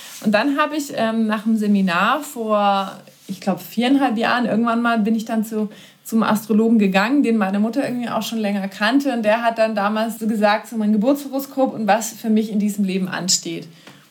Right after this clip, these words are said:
Und ich habe mir so gedacht, hm, das ist ja irgendwie cool, das klingt ja super so, weil das auch was ist, was ich so machen wollte, so mit Menschen arbeiten und einen Beitrag leisten und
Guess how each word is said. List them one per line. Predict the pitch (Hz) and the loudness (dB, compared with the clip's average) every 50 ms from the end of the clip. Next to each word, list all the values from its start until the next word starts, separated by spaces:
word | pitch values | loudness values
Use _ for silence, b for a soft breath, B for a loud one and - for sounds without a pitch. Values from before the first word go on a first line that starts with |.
| B - | B -4
Und | 202 190 | -2 -2
ich | 190 - | 0 2
habe | 214 196 | 2 2
mir | 220 | 2
so | 208 220 208 | 2 2 2
gedacht, | 196 202 196 196 190 185 - - - | 2 4 4 4 2 0 -4 -6 0
hm, | 190 196 190 185 180 - B B B B B B B B _ | 4 4 4 4 2 0 B B B B B B B B _
das | - 190 214 | -2 -2 0
ist | 208 | 2
ja | 226 220 190 | 4 4 4
irgendwie | 196 208 202 202 190 - - - | 4 4 2 2 0 -4 -4 -2
cool, | 277 254 277 294 311 | 0 2 2 2 2
das | 302 302 277 - | 2 -2 -2 -2
klingt | - 277 240 220 | -2 -2 0 2
ja | 226 202 - | 2 2 2
super | 202 220 262 269 - 311 294 294 285 | 2 2 0 2 2 2 2 2 0
so, | 285 302 277 | -4 -2 -2
weil | 233 208 | -2 -2
das | 214 220 - | -2 -4 -6
auch | - 196 - | -8 -6 -2
was | - 202 196 - | -2 -4 -4 -4
ist, | - 202 - | -8 -10 -8
was | 202 196 196 | -6 -6 -6
ich | 196 190 - | -6 -8 -4
so | - | 0
machen | 202 202 226 220 - 247 233 | 2 2 2 0 -2 -6 -4
wollte, | 220 220 208 196 202 220 | 0 0 0 0 -2 -6
so | 202 - 196 190 - B B B B - | -6 -4 -4 -4 -6 B B B B 0
mit | 277 294 | 0 2
Menschen | 269 240 220 214 220 226 - - 247 | 2 4 4 4 4 2 0 -2 -2
arbeiten | 220 - - 202 202 208 214 202 214 208 202 202 208 208 220 | -2 -2 -2 0 0 2 2 2 2 2 2 0 0 0 -2
und | 220 208 | -6 -6
einen | 202 254 | -4 -2
Beitrag | 226 220 196 220 220 220 - 220 202 202 | 0 2 2 2 0 -2 -4 -4 -2 -2
leisten | 202 208 202 196 214 214 214 214 - - 220 214 208 202 196 202 | 2 2 2 2 2 0 -4 -6 -8 -8 -4 -4 -2 -2 -2 -4
und | 190 - 190 196 208 208 208 - | -4 -4 -2 -2 0 0 -2 -4